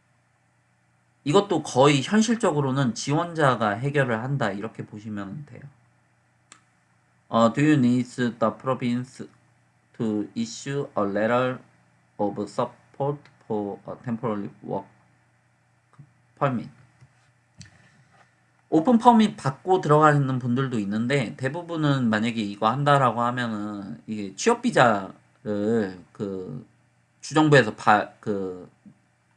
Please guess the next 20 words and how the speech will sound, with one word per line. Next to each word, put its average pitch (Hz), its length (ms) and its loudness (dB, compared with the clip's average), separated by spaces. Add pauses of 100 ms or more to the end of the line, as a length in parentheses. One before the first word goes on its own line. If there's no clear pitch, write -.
내줘야 147 420 8
되냐, 104 560 -2
이런 117 280 0
내용인데 101 580 -8 (1120)
내주는 180 400 2
게 131 100 2
당연히 104 400 -6
좋죠. - 380 -20 (100)
그래가지고 104 400 -8
임플로이어 107 540 -6
네임 104 320 -4
있고 123 400 -8
뭐 98 460 -10
사인 120 300 -6
있고 139 480 -10 (640)
해가지고 104 260 -10
뭐 95 160 -12
추가적인 147 720 -4
내용도 107 440 -4
있고 120 580 -10